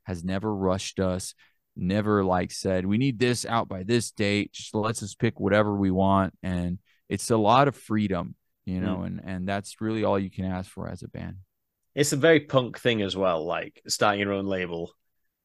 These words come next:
Speaker 2: and then getting, not getting involved in the music, but sort of flattening the hierarchy so they can be sort of closer to the process and, um,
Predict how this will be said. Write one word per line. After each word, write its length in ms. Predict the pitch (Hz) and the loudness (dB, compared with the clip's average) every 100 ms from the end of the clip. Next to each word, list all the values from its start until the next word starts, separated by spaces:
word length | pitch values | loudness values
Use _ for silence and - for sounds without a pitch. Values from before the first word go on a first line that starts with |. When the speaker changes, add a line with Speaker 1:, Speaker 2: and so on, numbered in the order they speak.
| _ - | _ -2
Speaker 2:
and 180 | 107 104 | 0 6
then 480 | 107 107 104 120 | 6 6 2 -2
getting, 420 | 120 131 123 131 120 | 2 4 4 0 -4
not 360 | 139 139 147 147 | -2 2 2 4
getting 220 | 151 131 | 4 6
involved 340 | 131 127 127 | 2 4 2
in 60 | 113 | 2
the 60 | |
music, 260 | 120 123 110 | -2 -2 -2
but 100 | 104 | -2
sort 140 | - | -2
of 60 | 110 | -4
flattening 500 | - 117 117 113 110 | 0 0 0 -2 -2
the 80 | 98 | 0
hierarchy 680 | 104 98 101 95 90 - 90 | 0 2 2 2 0 -2 -4
so 220 | - 98 | 0 0
they 100 | 95 | 0
can 180 | - 95 | -4 -6
be 100 | 92 | -4
sort 200 | - 92 | -4 -4
of 80 | |
closer 420 | - 110 101 - 95 | -2 0 2 0 -4
to 140 | - | -4
the 100 | 95 | -6
process 580 | 95 98 95 - 92 - | 0 0 2 0 -2 -2
and, 220 | 87 82 - - - - - _ | -6 -14 -16 -20 -20 -20 -20 _
um, 440 | 95 90 85 90 | -2 -2 -4 -12